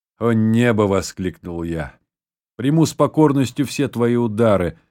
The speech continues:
но то, что презренный негодяй имеет власть так деспотически распоряжаться мною, приводит меня в крайнее отчаяние". Полицейские торопили нас.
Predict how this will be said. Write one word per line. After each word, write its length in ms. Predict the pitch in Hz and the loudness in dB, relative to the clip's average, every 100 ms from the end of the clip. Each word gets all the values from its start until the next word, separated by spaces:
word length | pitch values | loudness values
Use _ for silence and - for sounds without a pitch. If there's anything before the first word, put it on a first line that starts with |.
| _ _ _ _ - | _ _ _ _ -6
но 120 | 98 | -4
то, 200 | 101 120 | 0 0
что 240 | - 104 | 0 -4
презренный 520 | - 101 95 113 110 107 | 0 0 2 2 2 2
негодяй 560 | 101 95 101 110 107 | 0 0 0 2 2
имеет 300 | 101 104 98 | 2 0 -2
власть 640 | 87 101 127 120 - - _ _ _ _ _ | -4 -2 0 0 -4 -14 _ _ _ _ _
так 260 | 101 87 82 | -8 -6 -4
деспотически 840 | 107 - - 107 - 107 101 - | -4 -4 -4 -4 -4 -4 -6 -4
распоряжаться 880 | 98 95 - 95 87 135 135 - 107 | -4 -4 -6 -6 -2 -2 -2 -2 -2
мною, 520 | 95 98 98 82 71 - _ _ _ _ | 0 0 0 -2 -6 -14 _ _ _ _
приводит 420 | 113 117 110 101 | 0 2 2 0
меня 260 | 104 101 98 | 0 0 -2
в 120 | - | -2
крайнее 500 | 113 98 92 87 85 | -2 0 0 -2 -4
отчаяние". 760 | 80 - - 82 76 65 - _ _ _ _ _ _ _ _ _ _ _ _ _ | -6 -10 -8 -6 -6 -10 -18 _ _ _ _ _ _ _ _ _ _ _ _ _
Полицейские 600 | 139 131 131 117 - 104 | -8 -2 0 0 0 0
торопили 500 | 107 101 - 101 87 | 2 0 0 -2 0
нас. 480 | 73 67 - - | -4 -8 -14 -18